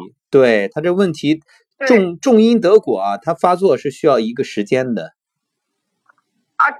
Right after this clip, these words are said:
Speaker 2: 对呀，等来了之后就不知道从哪儿去看，就是各地方去看，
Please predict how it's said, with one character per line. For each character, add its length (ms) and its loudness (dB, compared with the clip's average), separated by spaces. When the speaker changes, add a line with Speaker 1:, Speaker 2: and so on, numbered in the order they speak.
Speaker 2:
对 160 -4
呀， 200 -2
等 180 -8
来 160 -2
了 100 -6
之 120 -8
后 160 -6
就 100 -10
不 140 -4
知 40 0
道 120 -4
从 80 -8
哪 60 0
儿 120 0
去 340 -18
看， 220 0
就 100 -6
是 180 -6
各 200 -2
地 100 -10
方 160 -6
去 120 -14
看， 100 -4